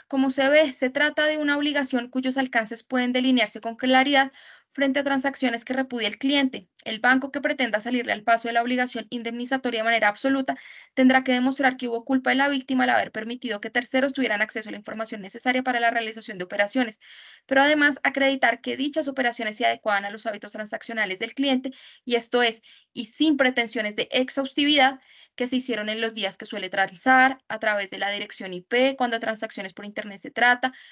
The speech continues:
dentro de unas horas más o menos establecidas, en frecuencia que se vuelve asimismo determinable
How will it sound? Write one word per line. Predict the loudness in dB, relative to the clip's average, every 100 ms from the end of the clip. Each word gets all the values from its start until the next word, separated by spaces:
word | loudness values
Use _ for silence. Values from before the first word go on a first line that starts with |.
| -12
dentro | -2 0 2
de | 0
unas | 0 -2 -2 0
horas | 2 4 2
más | 0 -2 0
o | -2
menos | -2 -2
establecidas, | -4 -2 0 2 2 2 0 -8 -20 -20 -6
en | -2 2
frecuencia | 0 4 4 4 0 -2
que | -2
se | 0
vuelve | 0 0
asimismo | -2 2 2 2 0
determinable | 0 0 0 2 4 6 4